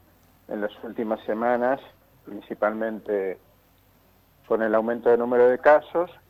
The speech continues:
no solo en la ciudad, sino también en la región, ya que Río Cuarto tiene que prestarle la contención a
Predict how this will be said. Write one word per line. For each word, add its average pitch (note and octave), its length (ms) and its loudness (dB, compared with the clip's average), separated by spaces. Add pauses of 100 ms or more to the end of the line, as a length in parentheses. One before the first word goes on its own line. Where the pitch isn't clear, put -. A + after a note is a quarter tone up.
(320)
no A#2+ 120 -4
solo A#2 560 0
en A2 80 -6
la G#2+ 100 2
ciudad, C3 500 2
sino A2 240 -6
también A2+ 540 -4 (580)
en C3+ 100 -10
la A#2 100 4
región, C3 480 0
ya A#2+ 200 -2
que G2+ 380 -2
Río G#2 240 -4
Cuarto A2+ 320 -2
tiene A2+ 440 -4 (460)
que G#2 100 -4
prestarle A#2 840 0
la F#2+ 100 -2
contención A2 880 -4 (840)
a G2+ 300 2